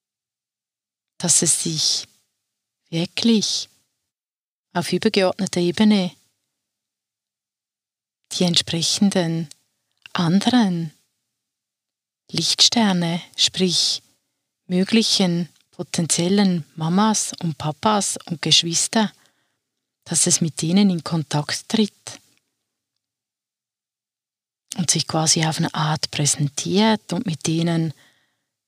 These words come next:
ja, seine Vorstellungen über das Leben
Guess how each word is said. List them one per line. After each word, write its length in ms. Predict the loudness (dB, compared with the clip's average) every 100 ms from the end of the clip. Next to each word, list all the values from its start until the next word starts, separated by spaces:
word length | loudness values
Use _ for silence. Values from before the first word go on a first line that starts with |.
| _ _ _ _ _
ja, 460 | -6 -2 0 -2 -4 _ _ _ _ _ _ _ _ _ _ _ _ _ _ _ _ _ _ _ -4
seine 340 | -2 0 0
Vorstellungen 920 | -2 -2 2 2 4 4 2 2 -2 -2
über 180 | -2 -2
das 180 | 0 0
Leben 480 | 0 2 4 4